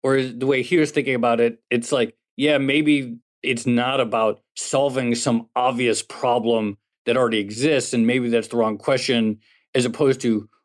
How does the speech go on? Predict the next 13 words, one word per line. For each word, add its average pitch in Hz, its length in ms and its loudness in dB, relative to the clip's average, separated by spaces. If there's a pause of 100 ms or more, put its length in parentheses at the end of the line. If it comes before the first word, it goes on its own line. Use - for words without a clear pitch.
what 139 360 -2
organically 120 840 0
emerges 120 680 0 (140)
out 120 220 2
of 104 140 -4
these 107 240 -2
new 113 420 2 (340)
governance 123 500 0
structures 107 580 0
or 107 200 0
property 214 440 0
rights 123 280 0
structures 110 720 0